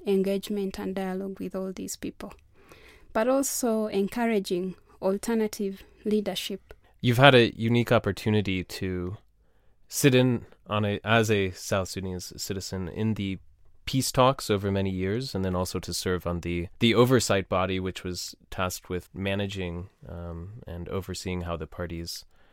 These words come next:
Speaker 2: were implementing the, the peace deal. What do you think you've learned most about the current crop of leaders from being inside that process?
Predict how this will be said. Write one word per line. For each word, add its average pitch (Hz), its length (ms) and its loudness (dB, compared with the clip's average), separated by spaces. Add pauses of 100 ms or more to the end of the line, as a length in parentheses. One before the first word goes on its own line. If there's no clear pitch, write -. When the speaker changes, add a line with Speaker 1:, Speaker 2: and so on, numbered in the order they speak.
(320)
Speaker 2:
were 95 160 -2
implementing 95 720 -2
the, 76 340 -6
the 82 80 -12
peace - 320 -12
deal. 104 460 -8
What 139 340 2
do 175 60 4
you 175 80 2
think 135 260 0 (140)
you've 104 160 0
learned 101 260 6
most 98 340 2
about 82 280 -4
the 87 100 -4
current 85 340 -4
crop - 260 -4
of 73 160 -12
leaders 65 380 -8
from 64 440 -10 (760)
being 87 240 -2
inside 78 400 -4
that - 160 -8
process? - 560 -10